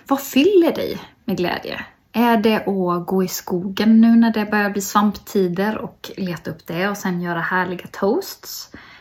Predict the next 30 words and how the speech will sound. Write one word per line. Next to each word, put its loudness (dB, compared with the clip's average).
Eller 2
är 2
det 0
att -6
få -8
lägga 0
lite -4
tid -2
på -10
att -14
bara -2
måla 2
och 0
rita -4
och -10
klottra? -2
Eller 0
skulle -6
du -4
vilja -4
gå -8
på -8
ett, -14
eh, -4
yogapass 2
en 6
gång 2
i 0
veckan? -4
Eller -2